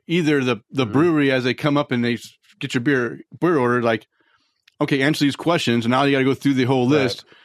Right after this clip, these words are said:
Speaker 1: How do you, how do you see yourself? You know, all those dumb, I mean, I think they're dumb because, you know,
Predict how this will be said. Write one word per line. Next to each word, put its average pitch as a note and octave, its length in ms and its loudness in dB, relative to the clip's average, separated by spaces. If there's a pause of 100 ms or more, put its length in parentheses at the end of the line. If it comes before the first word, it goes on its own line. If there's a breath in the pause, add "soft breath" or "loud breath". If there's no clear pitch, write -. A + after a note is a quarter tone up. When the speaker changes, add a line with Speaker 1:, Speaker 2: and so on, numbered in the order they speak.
Speaker 1:
How C#3 120 2
do D3 60 2
you, C#3+ 320 2 (540 soft breath)
how C3+ 140 0
do D3 60 2
you C3+ 60 2
see - 180 -2
yourself? C#3+ 560 0
You C3 80 0
know, B2+ 240 0
all D3 280 0
those C3+ 200 0
dumb, C3+ 280 0 (360)
I G#2+ 80 -8
mean, G2+ 160 -4
I A#2 100 0
think B2+ 160 -2
they're G2+ 100 -6
dumb G2+ 300 -4
because, G2+ 480 -4 (840)
you A2 100 -8
know, G2 260 -8